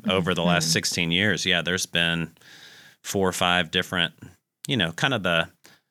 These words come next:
Speaker 1: persons of peace, couples that you know love God and that it's easy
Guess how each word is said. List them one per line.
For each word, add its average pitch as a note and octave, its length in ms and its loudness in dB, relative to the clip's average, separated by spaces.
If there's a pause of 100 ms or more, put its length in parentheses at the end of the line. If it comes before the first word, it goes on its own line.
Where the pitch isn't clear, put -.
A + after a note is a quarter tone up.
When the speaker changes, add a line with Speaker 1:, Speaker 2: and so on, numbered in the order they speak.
(260)
Speaker 1:
persons A#2+ 360 0
of G2 160 -6
peace, F2 320 0
couples A2+ 480 0
that F2 300 0
you G#2 200 -2
know G#2+ 260 2
love G2+ 260 0
God F#2 580 2
and F2 220 -2
that E2+ 100 -2
it's E2+ 180 -4
easy G2 500 0